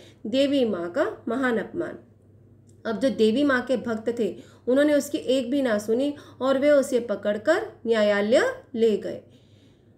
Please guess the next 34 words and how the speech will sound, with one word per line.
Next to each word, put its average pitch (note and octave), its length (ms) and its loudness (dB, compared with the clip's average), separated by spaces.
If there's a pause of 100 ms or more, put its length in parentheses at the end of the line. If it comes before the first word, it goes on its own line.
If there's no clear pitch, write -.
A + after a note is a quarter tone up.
सात D#4 360 2
दिवस C4+ 360 0
का C#4+ 140 -2
दंड A#3+ 280 0
विधान, G#3+ 380 0
और A3+ 240 -8
वहाँ D4+ 360 2
पर C4+ 120 2
उसे, C#4 480 2
न्यायालय B3+ 640 2
में C4+ 80 2
उसे A#3+ 260 0
सात C#4+ 420 -2
दिन G#3+ 320 0
का C4+ 180 -2
दंड B3 320 0
विधान, G#3 480 -2
दंड A#3 520 -4
का D4+ 260 0 (400)
जो A3 140 -2
है A#3+ 340 0 (280)
विधान, A#3+ 420 2
मतलब A#3 300 -2
कि F4 80 0
उसकी E4 200 0
व्यवस्था A3 480 -2
की G#3+ 200 -2
गई। G3 140 -2
वहाँ A#3 200 -2
उसे A#3+ 320 0
सात A3 300 -2
दिन G#3 200 0
का G#3+ 160 -2
दंड C#4 340 0